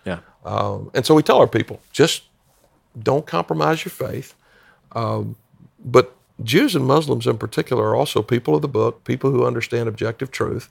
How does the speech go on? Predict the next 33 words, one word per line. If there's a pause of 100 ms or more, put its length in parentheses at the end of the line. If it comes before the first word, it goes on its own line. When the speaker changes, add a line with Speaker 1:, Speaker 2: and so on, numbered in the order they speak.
(140)
Speaker 1:
Right. (440)
Speaker 2:
and
therefore
people
who (140)
really
won't
respect
you
if
you
do
compromise
your
faith. (100)
Speaker 1:
Right. (380)
Speaker 2:
So
you're
actually
going
really
good
ground
to
do
that
with
them. (200)
Speaker 1:
Yeah.
Speaker 2:
So
have
one
conversation.